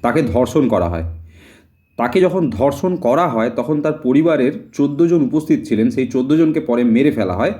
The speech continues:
বিলকিস বানোর চোখের সামনে। তার মধ্যে বিলকিস বানোর আড়াই বছরের সন্তানও ছিল।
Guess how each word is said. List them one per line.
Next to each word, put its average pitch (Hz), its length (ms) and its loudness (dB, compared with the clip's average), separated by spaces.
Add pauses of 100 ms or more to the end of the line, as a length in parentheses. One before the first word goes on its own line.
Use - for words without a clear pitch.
(420)
বিলকিস 147 360 2
বানোর 139 260 2
চোখের 123 200 -2
সামনে। 92 360 -2 (540)
তার 131 140 2
মধ্যে 127 520 2 (420)
বিলকিস 160 400 0
বানোর 143 380 2
আড়াই 143 300 2
বছরের 127 360 2
সন্তানও 117 560 2
ছিল। 82 260 -6